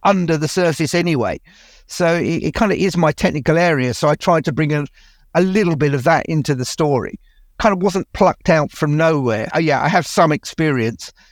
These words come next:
at least from a theoretical point of view, of gene therapy.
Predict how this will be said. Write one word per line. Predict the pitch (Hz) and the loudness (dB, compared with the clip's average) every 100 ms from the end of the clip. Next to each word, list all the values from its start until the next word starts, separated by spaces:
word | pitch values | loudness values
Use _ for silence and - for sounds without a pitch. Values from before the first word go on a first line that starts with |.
| - | -8
at | - 156 | -2 0
least | 175 160 165 - | 0 0 -2 -4
from | - 170 | 0 0
a | 156 | 0
theoretical | - 175 170 156 160 127 | 0 2 2 0 -2 -4
point | - 123 113 | 0 0 0
of | 120 | -2
view, | 117 113 110 _ - | -2 -2 -4 _ -4
of | 139 110 | -4 0
gene | 143 127 | 0 0
therapy. | 156 131 117 - 123 | 2 2 0 -4 -10